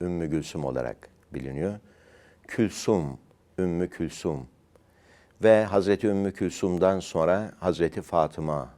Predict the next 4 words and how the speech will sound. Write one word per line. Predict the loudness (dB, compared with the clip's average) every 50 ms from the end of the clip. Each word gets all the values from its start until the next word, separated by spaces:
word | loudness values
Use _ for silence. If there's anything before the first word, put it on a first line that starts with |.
| _ _ _ _
Fatımatüz | _ -4 -4 -4 -4 -4 -8 -12 -12 -10 -10 -10 -10 -10 -6
Zehra | -6 -6 -6 -6 -6 -2 -2 -2 -2 -4 -6 -14 _ _ _ _ _ _ _ _ _ -6
radıyallahu | -6 -4 -2 -2 -2 -2 -2 -2 -2 -2 -2 -2 -4 -4
anha | -4 -4 -8 -6 -6 -4 -4 -6 -8